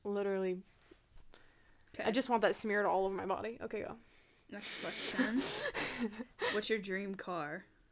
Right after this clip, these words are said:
Speaker 1: So, you guys know, this is giving me a chance to brag about this. Um, um, <laughs> sorry, my computer just shut off. I almost had a heart attack. Um, I drive a Ford F one fifty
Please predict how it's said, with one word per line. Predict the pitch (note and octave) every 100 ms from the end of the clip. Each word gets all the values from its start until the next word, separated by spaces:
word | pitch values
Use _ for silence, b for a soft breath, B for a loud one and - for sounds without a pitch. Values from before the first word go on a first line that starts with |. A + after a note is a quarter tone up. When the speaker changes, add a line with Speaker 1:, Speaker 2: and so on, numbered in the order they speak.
| - B B B -
Speaker 1:
So, | - C4 C4 B3+ B3
you | B3+ C4
guys | D#4 F4+
know, | D4 C4+ B3+ B3 B3
this | B3+
is | C4 A#3 G3
giving | A3 G#3+
me | G#3+
a | G3
chance | - F#3+ -
to | G3+
brag | F3+ F3 F#3
about | F#3 F3 F3
this. | F#3 F#3+ - -
Um, | G3 F#3+ F3+ F#3 - b b b b -
um, | A#3 A3+ A#3 B3 C#4 B B B
<laughs> | B A3 -
sorry, | - G3+ F#3+
my | G#3+
computer | A3 B3+ A#3 G#3
just | G#3 A3
shut | F#3+
off. | E3+ F#3
I | -
almost | G3+ -
had | G3
a |
heart | G3+ F3
attack. | - F#3+ - B B B B -
Um, | B3+ B3+ A#3 A3+ A3+ - - - - - - _ _ - - - B B B B B B _ _ _
I | A#3 C4 D4
drive | A#3+ C4 B3 B3
a | A#3 A3 G#3+ G#3 G#3 G3+ - _ _ -
Ford | A3+ G#3+
F | A#3+
one | E4+
fifty | F4+ A3+ - F#3+ F#3+